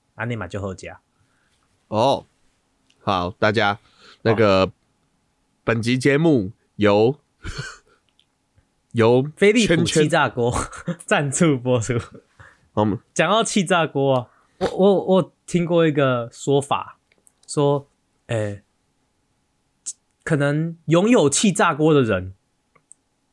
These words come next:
Speaker 1: 比较不像是，他，他们就不，不像一般的会煮饭的人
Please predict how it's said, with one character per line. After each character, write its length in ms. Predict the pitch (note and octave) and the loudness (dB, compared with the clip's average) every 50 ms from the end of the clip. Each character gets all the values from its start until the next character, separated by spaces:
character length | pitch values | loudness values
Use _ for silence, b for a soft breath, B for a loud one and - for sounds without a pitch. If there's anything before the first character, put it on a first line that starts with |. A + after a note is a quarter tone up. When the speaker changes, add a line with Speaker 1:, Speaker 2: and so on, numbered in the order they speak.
| _ _ _ _ _ _ _ _ _ _ _ _ _ _ - | _ _ _ _ _ _ _ _ _ _ _ _ _ _ 0
Speaker 1:
比 120 | D#3 D3+ | 0 2
较 180 | C3+ G#3 A3 G3+ | 2 2 0 0
不 160 | - - D#3+ | 0 -2 -2
像 280 | D3+ - A3 F#3 E3+ D#3 | 0 0 0 -2 -2 -2
是， 360 | - - F3 E3+ E3+ - - _ _ | -4 -4 -4 -4 -4 -6 -10 _ _
他， 180 | - F3+ F#3 E3+ | -4 -4 -4 -4
他 140 | - G#3 | -2 -2
们 160 | A3 A3 G3+ F3+ | 0 0 0 2
就 100 | G#3 F#3+ | 0 0
不， 160 | D#3 D#3+ E3 | 2 2 0
不 220 | D3 - - F#3+ | 0 2 2 0
像 240 | E3+ - A#3 G3+ - | 2 2 0 -2 0
一 120 | G#3 A3 | 0 0
般 280 | D#3+ - F3+ F3 F3 E3+ | 0 0 -2 -2 0 0
的 240 | D#3 D3+ C#3+ B2+ B2+ - - _ | 2 2 2 2 0 -4 -8 _
会 160 | - F3+ D3+ | 0 0 0
煮 200 | C3+ - A#2 G2 | 0 -2 -6 -6
饭 220 | - - C3+ G#2 | -2 -2 -4 -4
的 120 | G2 F2+ C#2+ | -4 -8 -10
人 180 | A#1+ G#2 A#2 | -12 -14 -18